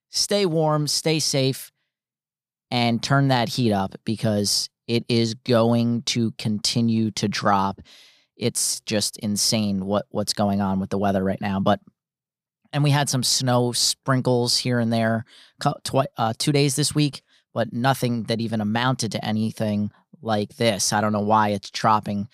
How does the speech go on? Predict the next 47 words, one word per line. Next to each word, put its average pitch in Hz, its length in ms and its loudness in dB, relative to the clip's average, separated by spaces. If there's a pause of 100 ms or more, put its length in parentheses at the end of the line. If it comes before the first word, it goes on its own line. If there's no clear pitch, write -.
(200)
so 120 320 2
drastically 110 640 -2
in 98 120 -4
temperature. - 520 -4 (380)
But 143 200 -2
anyway, 117 480 -2 (160)
uh, 135 200 0
we've 139 100 -2
got 160 160 2
a 151 60 2
lot 165 220 0
to 185 60 -2
get 151 180 0
to. 156 280 -2 (840)
Um, 127 360 2
we're 135 100 2
gonna 160 240 2
talk 156 220 0
about 131 200 0
Kyrie 131 380 0
Irving, 135 320 0
but 131 140 2
I 117 160 0
swear 139 440 0
to 139 80 -2
God, 123 300 2
I 113 120 2
will 107 200 -2
n-, 117 220 -4
I'm 113 120 0
not 120 220 2
gonna, 113 340 -2 (140)
I'm 113 300 0
not 113 240 2
gonna 117 160 0
parade 117 400 2
around 110 500 2 (400)
and 110 420 0
spend 117 360 -2
thirty 113 320 0
minutes 107 340 -2
talking 113 480 0
about 107 300 0
Kyrie 107 400 0
Irving. 117 320 2
I 117 120 -2
refuse 139 760 -2